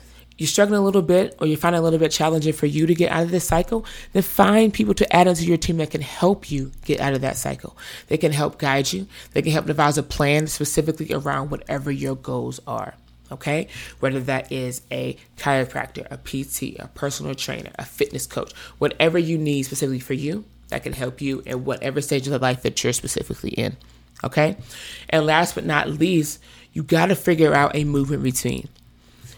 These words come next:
When patients come into the office, they always leave with some type of mobility and movement programming.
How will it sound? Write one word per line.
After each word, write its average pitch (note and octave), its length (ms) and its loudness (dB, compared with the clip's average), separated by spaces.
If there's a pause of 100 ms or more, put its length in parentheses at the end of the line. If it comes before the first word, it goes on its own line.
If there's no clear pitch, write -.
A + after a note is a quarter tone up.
(160)
When D#3+ 140 4
patients G#3 300 4
come G#3 160 2
into G3 160 0
the F3+ 140 2
office, C#3+ 360 2
they - 160 4
always D3+ 400 8
leave C#3 280 6
with C3+ 120 4
some C#3 160 4
type C#3 260 2
of C#3 100 4
mobility C#3+ 640 6
and C#3+ 140 2
movement C#3 320 2
programming. C3 540 0